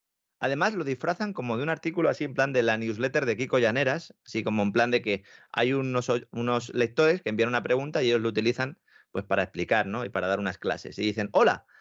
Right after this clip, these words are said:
hoy os escribo con una pregunta útil, reveladora y un tanto incómoda. ¿Sabes cómo de rico eres?".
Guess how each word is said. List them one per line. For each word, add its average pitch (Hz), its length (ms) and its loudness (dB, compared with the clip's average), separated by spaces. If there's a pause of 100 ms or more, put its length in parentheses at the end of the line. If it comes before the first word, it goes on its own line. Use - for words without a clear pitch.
hoy 165 160 2
os 233 120 2
escribo 196 360 0
con 147 120 -2
una 139 120 -2
pregunta 131 400 0
útil, 147 240 -2
reveladora 104 500 2
y 143 60 -4
un 151 120 -4
tanto 175 200 0
incómoda. 95 480 0 (220)
¿Sabes 196 340 2
cómo 117 240 0
de 95 120 0
rico 87 300 -4
eres?". 92 340 -4